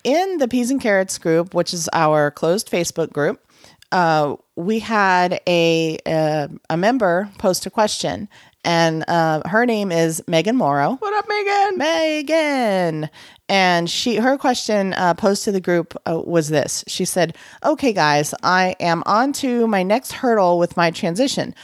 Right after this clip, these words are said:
Speaker 1: My Mondays, and surprisingly the last two Wednesdays, by accident, not my design, have been vegetarian. I plan on a mostly vegan diet, as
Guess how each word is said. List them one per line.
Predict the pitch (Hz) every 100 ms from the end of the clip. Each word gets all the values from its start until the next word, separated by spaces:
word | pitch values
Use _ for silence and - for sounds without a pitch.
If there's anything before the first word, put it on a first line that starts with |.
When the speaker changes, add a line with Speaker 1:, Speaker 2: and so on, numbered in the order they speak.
| - - -
Speaker 1:
My | 190
Mondays, | 190 214 269 294 339 339 -
and | 196
surprisingly | 196 190 208 226 254 240 233
the | 208
last | 175 185 -
two | - 233
Wednesdays, | 196 180 170 143 135 165
by | - 165 -
accident, | 208 - 175 160 170
not | 156 156
my | 165 170
design, | 202 165 135 135 170 - - -
have | 196
been | 170 170 165
vegetarian. | 165 165 - 220 160 120 151 165 -
I | 165
plan | - 226 208 233 277
on | 185
a | 175
mostly | 165 196 - 269
vegan | 240 220 214 220
diet, | 175 160 160 165 -
as | 165 160 -